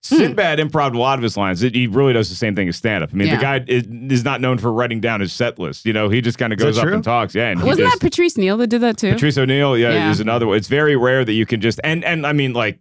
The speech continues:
Speaker 2: you know, you know what your set is gonna be, but just really talking off the top of your head, Sinbad is just one of the best that,
Speaker 1: Wow.
Speaker 2: that, that has ever come along to do it. And so Arnold Schwarzenegger, by proxy, I think, I think hung in there well.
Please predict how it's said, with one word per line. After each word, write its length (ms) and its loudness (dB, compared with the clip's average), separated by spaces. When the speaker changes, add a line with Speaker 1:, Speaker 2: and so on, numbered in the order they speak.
Speaker 2:
you 100 2
know, 80 2
you 140 0
know 100 0
what 140 0
your 80 -6
set 240 -2
is 100 -2
gonna 180 -2
be, 280 -2
but 120 0
just 180 2
really 300 2
talking 400 -2
off 80 -2
the 80 -10
top 240 -2
of 40 -8
your 120 2
head, 320 0
Sinbad 560 -2
is 100 0
just 180 -4
one 140 -2
of 60 -2
the 80 -4
best 440 -4
that, 140 2
Speaker 1:
Wow. 220 0
Speaker 2:
that, 240 0
that 160 0
has 160 -4
ever 220 -2
come 160 -2
along 260 2
to 80 0
do 240 2
it. 140 0
And 100 -2
so 220 2
Arnold 240 0
Schwarzenegger, 760 0
by 340 0
proxy, 460 0
I 40 0
think, 280 -2
I 60 -2
think 200 0
hung 200 0
in 160 0
there 160 2
well. 540 0